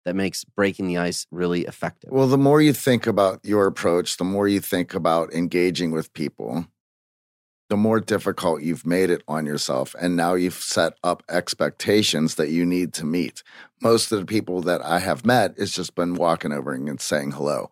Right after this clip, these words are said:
Speaker 2: or shooting them an email saying, "I'm gonna be at this event too. It'd be great to meet you." And that's it. When you start to think about it, you start to think, "How am I going to do this?"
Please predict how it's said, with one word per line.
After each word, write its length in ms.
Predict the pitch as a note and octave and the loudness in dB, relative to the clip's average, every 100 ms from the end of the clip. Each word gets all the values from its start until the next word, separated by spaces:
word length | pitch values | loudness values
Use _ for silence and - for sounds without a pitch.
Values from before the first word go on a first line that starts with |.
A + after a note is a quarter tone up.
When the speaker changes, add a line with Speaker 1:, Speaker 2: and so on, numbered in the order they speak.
| _ | _
Speaker 2:
or 140 | - F2 | -2 -2
shooting 460 | - - A#2 A2+ | 0 0 2 2
them 180 | G2+ F#2 | 0 -2
an 140 | F#2 | -2
email 320 | G2+ G#2 E2 E2 | 0 0 -2 -2
saying, 300 | - D#2+ D#2+ | -4 -4 -4
"I'm 140 | G2+ | -4
gonna 120 | F#2 | -2
be 120 | F2 | -2
at 100 | E2+ | -2
this 200 | D#2+ D#2 | -2 -4
event 300 | D#2+ D#2+ D#2 | -2 -2 -4
too. 320 | - A2 F2+ E2+ - - - | -2 2 2 -2 -10 -18 -14
It'd 120 | B3 | -2
be 120 | G#2+ | 0
great 280 | G2+ G#2+ F#2 | 4 2 2
to 60 | F2 | 0
meet 200 | F#2+ F2 | 0 0
you." 260 | C2 A1 _ - | -4 -8 _ -2
And 100 | F2+ | 2
that's 220 | A#2+ - | 4 4
it. 240 | B2+ - _ _ _ _ _ _ _ _ _ | 4 4 _ _ _ _ _ _ _ _ _
When 160 | - F#2+ | -4 -2
you 80 | F#2 | 0
start 280 | - G2 E2+ | 0 0 -2
to 80 | |
think 280 | E2 C3+ C3 | 0 2 4
about 260 | B2+ A#2+ A#2 | 4 6 6
it, 80 | A2 | 4
you 120 | F#2+ | 0
start 280 | - F#2 E2 | 0 -2 -2
to 80 | |
think, 280 | E2+ F#2+ E2+ | -4 -4 -4
"How 200 | - G#2 | 0 0
am 100 | G#2 | 2
I 80 | G2+ | 0
going 260 | G2 F#2+ E2 | 0 -2 -4
to 120 | D#2 | 0
do 200 | A2+ A#2 | 2 4
this?" 380 | A2+ A2 - | 4 4 2